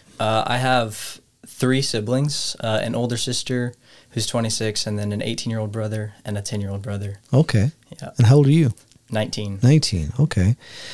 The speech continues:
Speaker 2: Um, well, okay. So you grew up in a kind of a, a, a nominal Christian, um, surrounding atmosphere. Uh, d-,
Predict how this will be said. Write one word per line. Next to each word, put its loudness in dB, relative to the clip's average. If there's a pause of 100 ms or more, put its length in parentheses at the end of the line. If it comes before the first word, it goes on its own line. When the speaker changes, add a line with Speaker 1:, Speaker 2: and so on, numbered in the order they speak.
(300)
Speaker 2:
Um, 8 (440)
well, 8
okay. 6
So 6
you 6
grew 8
up 4
in 8
a 8
kind 4
of 6
a, 6 (140)
a, 4 (100)
a 4
nominal 8
Christian, 2 (480)
um, 2 (600)
surrounding 4
atmosphere. 2 (460)
Uh, 6 (1040)
d-, -4